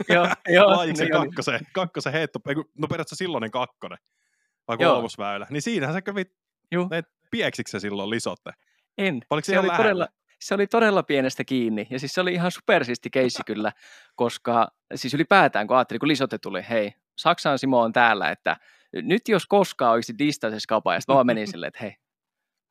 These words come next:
Speaker 1: how about the distance competition?" Sit se vaan, "Ei, ei, ei, ei,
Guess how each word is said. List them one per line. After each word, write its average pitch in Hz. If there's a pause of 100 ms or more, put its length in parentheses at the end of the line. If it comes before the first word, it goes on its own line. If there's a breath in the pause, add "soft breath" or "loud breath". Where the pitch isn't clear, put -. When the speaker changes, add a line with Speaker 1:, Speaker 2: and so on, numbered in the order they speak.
Speaker 1:
how 131
about 123
the 123
distance 127
competition?" 104 (320 loud breath)
Sit -
se 107
vaan, 85
"Ei, 120
ei, 139
ei, 113
ei, 101